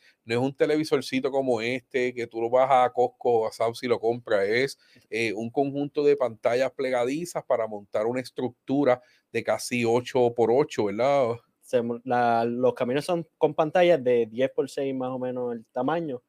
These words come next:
Speaker 2: pero las pantallas se pueden montar de cien, cuarenta, sesenta pies.
Speaker 1: Yo, yo tengo una para, para el domingo de ocho por dieciséis,
Speaker 2: Ujú.
Speaker 1: para el centro de
Speaker 2: Es,
Speaker 1: convenciones.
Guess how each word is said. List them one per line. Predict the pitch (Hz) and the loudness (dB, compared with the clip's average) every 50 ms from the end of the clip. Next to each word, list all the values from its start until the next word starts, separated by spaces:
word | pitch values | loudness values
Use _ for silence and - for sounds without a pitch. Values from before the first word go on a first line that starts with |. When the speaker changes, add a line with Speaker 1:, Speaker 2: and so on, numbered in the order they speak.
| _ _ _ _ _ | _ _ _ _ _
Speaker 2:
pero | _ 117 117 | _ 0 0
las | 117 - | 0 0
pantallas | - 113 104 - 113 117 120 | -2 -6 -6 -2 -2 -2 -2
se | 151 135 | -2 -2
pueden | 131 135 135 | -2 0 0
montar | 135 135 131 120 - 123 127 135 | 0 -2 -4 -2 -2 -4 -2 -2
de | 139 131 117 110 107 | -2 0 0 -2 -2
cien, | - - - 101 107 120 143 139 | -8 -12 -10 -8 -6 -6 -8 -8
cuarenta, | - 117 104 101 107 120 127 - 135 | -10 -10 -8 -8 -8 -8 -8 -10 -14
sesenta | 120 - 107 104 110 110 - - 117 | -18 -18 -18 -18 -18 -16 -12 -14 -14
pies. | - 113 113 117 117 117 107 - | -12 -8 -6 -4 -4 -4 -6 -6
Speaker 1:
Yo, | 110 107 107 107 101 104 | -8 -8 -6 -6 -8 -8
yo | 107 107 | -8 -8
tengo | - 107 120 131 147 151 | -8 -8 -6 -4 -2 0
una | 131 120 127 147 151 151 | 0 2 2 2 2 2
para, | 147 139 131 127 120 113 104 - _ - _ _ _ | 2 2 4 4 4 2 0 -4 _ -20 _ _ _
para | _ 120 117 113 | _ 0 0 0
el | 107 107 | 0 -2
domingo | 110 107 101 98 98 104 117 123 135 160 165 160 | -4 -4 -6 -6 -10 -14 -14 -4 0 2 4 4
de | 139 113 107 | 4 2 0
ocho | 104 110 - - 123 | -2 -4 -4 -8 -8
por | - 110 110 107 | -8 -6 -8 -8
dieciséis, | 104 98 95 - - 104 95 - - 107 110 131 127 107 90 - - - - _ _ _ | -12 -16 -18 -18 -18 -18 -18 -14 -10 -6 -2 -2 -2 -2 -4 -10 -16 -20 -20 _ _ _
Speaker 2:
Ujú. | 131 127 127 120 143 180 - _ | -10 -8 -8 -8 -10 -14 -8 _
Speaker 1:
para | - 113 113 107 107 104 | 0 2 4 4 4 4
el | 104 101 | 2 0
centro | - 107 104 101 120 104 | -6 -8 -6 -4 -4 -4
de | 110 | -4
Speaker 2:
Es, | 110 | -2
Speaker 1:
convenciones. | 107 107 104 110 - - 113 120 127 127 110 95 - | -2 -2 -4 -4 -4 0 4 4 4 4 2 -2 -6